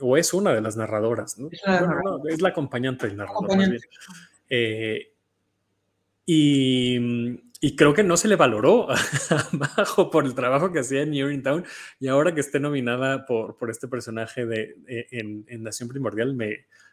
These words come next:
Speaker 1: me da muchísimo gusto, la verdad.
Speaker 2: Sí, está increíble. O sea, es que ella y José, o sea, en Nación están muy bien.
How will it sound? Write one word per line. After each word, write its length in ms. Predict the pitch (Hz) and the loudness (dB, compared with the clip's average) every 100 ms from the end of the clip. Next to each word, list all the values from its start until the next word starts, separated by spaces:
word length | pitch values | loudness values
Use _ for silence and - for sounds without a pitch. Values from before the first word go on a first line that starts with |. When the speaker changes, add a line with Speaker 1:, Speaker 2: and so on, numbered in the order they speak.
| _ | _
Speaker 1:
me 100 | 117 113 | -4 -2
da 100 | 120 | -2
muchísimo 420 | 120 123 120 101 | -4 -10 -6 -4
gusto, 300 | 104 104 104 | -4 -6 -8
la 100 | - | -10
verdad. 260 | - 95 - _ _ _ _ _ _ _ _ _ _ | -16 -20 -20 _ _ _ _ _ _ _ _ _ _
Speaker 2:
Sí, 200 | - 180 | -2 2
está 180 | 175 180 | 2 2
increíble. 500 | 170 170 156 131 123 - - | -2 0 0 -2 -8 -14 -6
O 80 | |
sea, 120 | 156 190 | 2 4
es 100 | 190 | 4
que 160 | 220 214 | 4 4
ella 220 | 220 220 | 4 2
y 80 | 196 | 0
José, 460 | 151 - 165 196 | -6 -4 -2 -2
o 160 | 170 143 | -4 -8
sea, 500 | 143 131 123 123 - | -6 -2 -2 -6 -16
en 160 | - 135 | -14 -10
Nación 280 | 127 139 147 | -10 -10 -10
están 260 | 143 127 123 | -10 -10 -10
muy 140 | 117 | -10
bien. 120 | 110 | -14